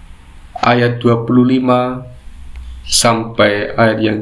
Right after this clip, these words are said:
ketiga puluh empat. Firman Tuhan berkata, "Segala sesuatu harus dilepaskan untuk mengikut Yesus." Pada suatu kali banyak orang berduyun-duyun mengikuti Yesus. Dalam perjalanannya sambil berpaling, ia berkata kepada mereka,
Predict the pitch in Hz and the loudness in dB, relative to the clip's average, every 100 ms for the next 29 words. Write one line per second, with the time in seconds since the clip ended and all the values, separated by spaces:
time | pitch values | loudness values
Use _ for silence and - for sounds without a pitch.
0 | - 117 113 117 117 - - - - - | 2 2 2 -2 -8 -8 -6 -4 -4 -6
1 | - - - - 117 110 - 113 110 110 | -8 -10 -6 0 2 0 0 0 0 -2
2 | - - - - - - - - - - | -6 -8 -14 -16 -16 -18 -18 -20 -20 -20
3 | - - - - - - - - 131 139 | -20 -20 -20 -20 -20 -20 -6 0 2 2
4 | 135 127 139 139 - 131 - 98 - 95 | 0 0 2 2 0 0 0 0 0 -4
5 | - - - - - - 127 139 143 - | -4 -8 -12 -12 -2 0 4 2 2 -2
6 | - 143 139 147 135 117 117 120 110 110 | 0 2 2 2 2 2 0 2 2 2
7 | 120 - - 117 110 110 107 - 104 107 | 0 0 0 0 0 -2 -2 -2 0 2
8 | 104 101 - 104 - - - - - - | 2 0 2 0 0 -6 -8 -8 -12 -14
9 | - - - - - - - - 95 - | -14 -14 -14 -12 -10 -12 -12 -10 -8 -2
10 | 143 147 143 156 147 156 156 127 123 123 | 0 2 2 0 2 2 2 2 2 2
11 | 135 143 139 120 127 120 120 127 139 131 | 2 2 0 0 4 4 4 2 2 0
12 | 123 123 120 120 120 - - 117 110 107 | 0 2 2 2 2 0 -2 2 2 2
13 | 113 113 - 107 107 110 113 123 127 - | 0 0 0 2 2 0 0 0 0 0
14 | 120 110 107 107 - - 123 113 113 113 | 0 2 0 0 0 2 2 2 0 2
15 | 107 - - 117 117 98 - 104 104 101 | 2 0 0 2 0 -2 -2 -2 0 0
16 | 98 92 - 95 | -2 -2 -4 -6